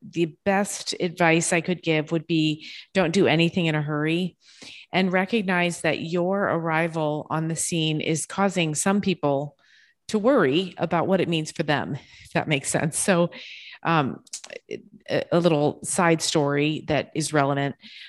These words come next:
My daughter rides horses at a nearby barn, and it's been owned by the same people for twenty years. Well, it just got new owners, and the new owners are, are fabulous, wonderful people, but they are coming in and they're saying things like, "There's gonna be big changes.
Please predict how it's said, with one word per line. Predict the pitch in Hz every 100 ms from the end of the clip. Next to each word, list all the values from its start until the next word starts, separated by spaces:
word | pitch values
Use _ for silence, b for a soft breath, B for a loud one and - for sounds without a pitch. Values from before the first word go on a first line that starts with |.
| B
My | 185 170 160
daughter | 214 262 220
rides | 160 156 151
horses | - 240 - 120 110 -
at | 147 156
a |
nearby | 160 151 147 147
barn, | 147 147 135
and | 139 156
it's | -
been | - 170
owned | 156 160
by | 156 151
the | 151
same | - 147
people | 147 147 143
for | 139
twenty | 143 139 135
years. | 131 123 - -
Well, | 160 160
it | -
just | 185 156
got | - -
new | 147 117
owners, | 113 - - - - _ B B B B
and | 185 202
the |
new | 190 196
owners | 170 165 165 160
are, | 147 143
are | 151 147 143
fabulous, | 220 156 139 123 - -
wonderful | 190 180 165 -
people, | - 156 -
but | - 156 147
they | 165 160 170 185
are | - 160
coming | 151 165 156 160
in | 160 156
and | 156
they're | 160 165
saying | 165 170 156 147
things | 151 151 147
like, | 139 135 - B B -
"There's | 156 151
gonna | 160 156
be | 175
big | 165 175 170
changes. | - 185 196 165 160 156